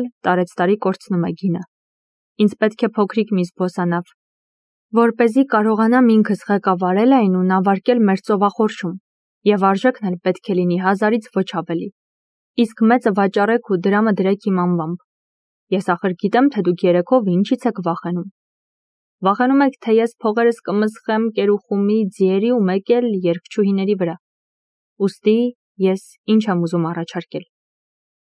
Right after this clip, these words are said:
Այդ դրամի վրա մեր չորսից յուրաքանչյուրն էլ թող իրավունք ունենա։ Եվ այն րոպեին, երբ ձեզնից մեկնու մեկը կմտածի, որ ես իզուր եմ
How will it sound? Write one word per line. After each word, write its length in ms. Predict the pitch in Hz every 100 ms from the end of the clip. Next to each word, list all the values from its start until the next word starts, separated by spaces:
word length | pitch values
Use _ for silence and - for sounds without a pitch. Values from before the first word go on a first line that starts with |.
| _ _ 214
Այդ 180 | 220 220 -
դրամի 320 | 196 190 185
վրա 200 | 175 196 262
մեր 220 | 180 175
չորսից 460 | - 185 - 180 -
յուրաքանչյուրն 720 | 180 170 - 175 180 247 262
էլ 120 | 180 170
թող 220 | 175 175
իրավունք 460 | 214 220 226 233 -
ունենա։ 320 | 175 165 170 180 _ _ _ _ _ _ _
Եվ 140 | 208 202
այն 140 | 233
րոպեին, 540 | 247 220 208 220 226 220
երբ 300 | 185 175 -
ձեզնից 440 | - 190 185 208 -
մեկնու 360 | 180 170 190 190
մեկը 220 | 196 190
կմտածի, 520 | 180 175 175 180 180 196
որ 200 | 175 165
ես 140 | 165 -
իզուր 280 | 160 175 214
եմ 100 | 262